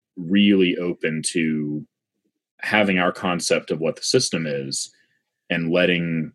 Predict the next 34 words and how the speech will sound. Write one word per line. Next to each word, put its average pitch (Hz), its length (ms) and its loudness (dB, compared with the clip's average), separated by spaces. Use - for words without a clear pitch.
the 80 80 0
hardware 80 460 2
landscape 76 640 -2
evolve, 73 680 -2
you 82 120 -8
know, 73 80 -6
as 78 220 -6
we 80 60 -4
know 76 140 -4
it 69 100 -6
will. 69 260 -10
And 73 400 -6
so, 73 400 -2
um, 67 480 -10
there's, 82 400 0
you 90 80 -2
know, 80 80 -4
there's 78 180 -2
all 95 220 6
kinds 90 340 -2
of 76 140 -8
hardware, 76 380 -2
hardware 78 360 -2
and 69 120 -10
digital - 300 -8
signage, 85 920 -4
all 85 140 2
kinds 80 300 -6
of 76 100 -10
places 73 540 -6
that 73 200 -4
we 82 160 -4
really, 76 520 -4
um, 69 480 -8